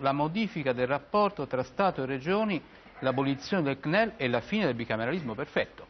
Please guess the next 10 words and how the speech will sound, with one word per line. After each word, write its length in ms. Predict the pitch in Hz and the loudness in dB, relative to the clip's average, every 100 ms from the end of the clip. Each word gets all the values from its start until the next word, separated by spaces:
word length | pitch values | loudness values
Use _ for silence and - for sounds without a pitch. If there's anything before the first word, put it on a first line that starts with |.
| - | -8
cioè 200 | - 175 - | 2 2 2
la 100 | - | 0
riforma, 480 | 208 190 104 90 - - - _ | 0 0 -6 -8 -16 -20 -20 _
che 100 | - | -2
è 60 | 143 | 0
questa 320 | 220 226 - | 0 0 -2
cosa 260 | - 190 120 | -2 -6 -6
qui. 120 | - - - - _ - _ - - | -8 -10 -12 -20 _ -20 _ -20 -12
Quindi, 340 | - 220 165 135 | -2 0 2 -2
diciamo, 280 | - 113 | -2 -2